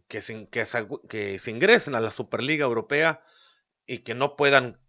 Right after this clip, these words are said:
competir en ningún, en ningún torneo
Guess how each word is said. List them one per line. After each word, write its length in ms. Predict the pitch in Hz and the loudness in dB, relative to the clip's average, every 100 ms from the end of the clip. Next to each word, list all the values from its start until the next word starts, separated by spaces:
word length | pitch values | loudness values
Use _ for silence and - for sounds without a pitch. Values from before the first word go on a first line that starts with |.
| _ | _
competir 640 | - 139 127 - 139 147 147 | -2 -2 2 0 4 4 4
en 140 | 117 113 | -2 -4
ningún, 540 | 110 110 131 135 - _ _ _ _ _ | -6 -4 -4 -4 -10 _ _ _ _ _
en 240 | - 123 120 | -4 -4 -2
ningún 460 | 113 113 135 147 | -6 -4 -4 -4
torneo 680 | 131 113 120 127 127 127 127 | -4 -2 0 2 2 0 -4